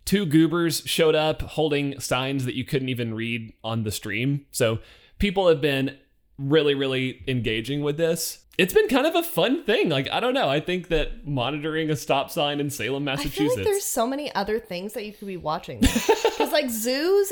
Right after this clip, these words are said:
Speaker 2: have their, like, live cams
Speaker 1: Yeah.
Speaker 2: and stuff like that.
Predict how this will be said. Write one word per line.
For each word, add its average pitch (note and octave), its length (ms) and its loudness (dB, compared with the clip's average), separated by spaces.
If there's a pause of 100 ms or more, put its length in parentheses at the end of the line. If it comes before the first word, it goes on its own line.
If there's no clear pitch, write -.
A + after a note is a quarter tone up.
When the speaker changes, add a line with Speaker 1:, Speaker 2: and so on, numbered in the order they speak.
(100)
Speaker 2:
have A#3 560 0 (160)
their, G#3 680 2 (100)
like, G3+ 240 -4
live F3+ 420 -4
cams D4+ 720 -6
Speaker 1:
Yeah. C3+ 280 2 (200)
Speaker 2:
and F#3+ 800 -4 (180)
stuff G#3+ 240 -4
like G3 160 -6
that. E3+ 340 -6